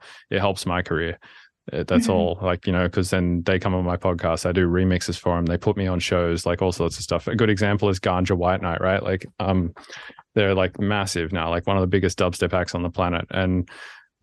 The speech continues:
Speaker 1: in two thousand and fourteen, we were, like, co-headlining shows together in, like, Minneapolis. And <clears throat> now if they play Minneapolis, they play to, like, a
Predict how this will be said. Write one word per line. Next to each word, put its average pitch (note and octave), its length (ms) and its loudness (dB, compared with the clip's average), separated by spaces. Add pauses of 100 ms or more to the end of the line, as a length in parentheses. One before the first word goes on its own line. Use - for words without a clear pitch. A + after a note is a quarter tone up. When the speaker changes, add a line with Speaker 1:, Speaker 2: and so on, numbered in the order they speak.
(120)
Speaker 1:
in F#2 140 2
two A2 180 2
thousand G2+ 280 2
and F#2+ 100 0
fourteen, F#2+ 480 0
we F#2 80 0
were, F#2+ 80 2
like, F2+ 240 0
co-headlining F#2 680 0
shows E2+ 280 -2
together E2+ 440 -2 (280)
in, F2 420 2
like, E2 180 0
Minneapolis. F2+ 920 0
And F2+ 400 0 (160)
<clears throat> C3+ 460 2
now G#2 340 4
if F2+ 120 0
they F#2+ 120 4
play F#2+ 200 0
Minneapolis, F2+ 600 2
they F#2 120 2
play F#2+ 340 2
to, G2 120 -4
like, F#2 220 0
a F2 140 0